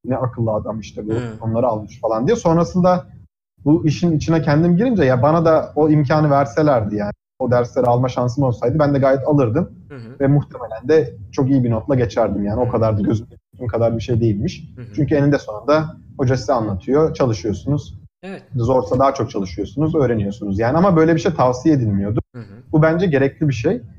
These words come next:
Speaker 1: Lisans öğrencilerinin birazcık daha araştırmaya yönelik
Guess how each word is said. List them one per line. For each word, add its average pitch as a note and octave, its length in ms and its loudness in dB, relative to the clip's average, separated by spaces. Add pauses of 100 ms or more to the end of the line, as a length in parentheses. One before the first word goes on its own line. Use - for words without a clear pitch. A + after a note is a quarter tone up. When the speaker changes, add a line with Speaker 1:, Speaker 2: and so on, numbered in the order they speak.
(120)
Speaker 1:
Lisans D3+ 360 0
öğrencilerinin C3 840 2 (340)
birazcık C3+ 400 2
daha C#3+ 120 4
araştırmaya C3 600 2
yönelik B2+ 460 -2